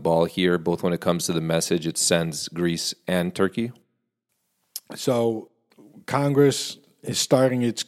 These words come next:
Speaker 2: Christmas break without having passed aid for Ukraine.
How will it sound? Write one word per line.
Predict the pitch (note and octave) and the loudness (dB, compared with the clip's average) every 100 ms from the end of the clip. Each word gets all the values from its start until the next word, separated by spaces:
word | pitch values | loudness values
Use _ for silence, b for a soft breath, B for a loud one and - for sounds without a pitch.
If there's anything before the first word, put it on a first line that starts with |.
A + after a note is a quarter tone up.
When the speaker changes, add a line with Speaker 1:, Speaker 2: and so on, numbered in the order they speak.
| _ _ _ | _ _ _
Speaker 2:
Christmas | - C#3+ - B2 | 4 4 4 -2
break | - B2 C3+ D#3+ - - _ _ _ _ - | 2 2 2 -2 -12 -20 _ _ _ _ -16
without | G#2+ A2 C3 B2+ B2+ - | -8 -6 -2 -2 -2 -4
having | B2+ A#2+ A#2 | -6 -4 -6
passed | - A#2 A2 A2 - A2 - _ _ _ _ _ _ A2+ - G2+ _ - | -6 -6 -6 -6 -12 -16 -20 _ _ _ _ _ _ -20 -20 -20 _ -8
aid | A#2+ A#2+ A2 | -4 -4 -4
for | A2+ | -6
Ukraine. | G2+ - G#2+ A2 C#3+ | -6 -4 -4 -4 -6